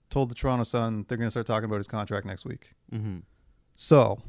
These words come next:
Speaker 1: just based on these kinda elements.
Speaker 2: Wait, didn't Larry also say that Masai was gonna fly back to Toronto?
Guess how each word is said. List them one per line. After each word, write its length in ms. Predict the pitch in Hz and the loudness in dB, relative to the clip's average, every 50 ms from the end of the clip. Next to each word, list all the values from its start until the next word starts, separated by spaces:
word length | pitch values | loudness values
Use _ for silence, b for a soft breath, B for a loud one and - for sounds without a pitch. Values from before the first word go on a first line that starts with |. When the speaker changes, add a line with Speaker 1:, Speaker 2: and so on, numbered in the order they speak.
| - - - _ _ _ _ _ _ _ _ _ _ _ _ _ _ _ _ | -18 -18 -20 _ _ _ _ _ _ _ _ _ _ _ _ _ _ _ _
Speaker 1:
just 200 | - 139 120 113 | -2 0 4 6
based 260 | 113 139 156 156 - | 8 8 8 8 6
on 200 | - 180 170 151 | 4 4 4 4
these 360 | 131 135 147 156 165 151 131 - | 2 2 2 2 2 0 0 0
kinda 240 | - 156 156 147 | 0 2 2 2
elements. 580 | 147 139 123 123 113 101 98 95 92 - - - B B B B | 2 2 2 2 2 0 -2 -4 -6 -10 -12 -16 B B B B
Speaker 2:
Wait, 180 | - 135 - 117 | -6 -4 -2 0
didn't 380 | 113 156 190 240 208 - - - - - - | 2 2 2 2 0 -4 -8 -14 -20 -8 -2
Larry 420 | 117 117 127 139 139 131 131 123 113 | 2 4 4 6 6 6 6 6 6
also 320 | 107 113 110 - - 117 | 6 4 4 4 2 0
say 220 | 101 - - 113 107 | 0 2 4 4 4
that 120 | 104 98 98 | 4 4 2
Masai 340 | 101 98 - - 107 104 | 2 2 2 4 4 4
was 160 | 104 104 101 98 | 4 4 2 2
gonna 180 | 104 98 95 90 - - - - - | 0 -2 -2 -4 -6 -12 -20 -20 -6
fly 260 | - - 104 98 98 | 0 2 4 4 4
back 240 | 92 98 95 98 - | 4 4 2 2 2
to 100 | - 98 | 0 -2
Toronto? 500 | - - 101 92 92 110 120 139 180 | -2 -2 0 0 2 2 2 0 -2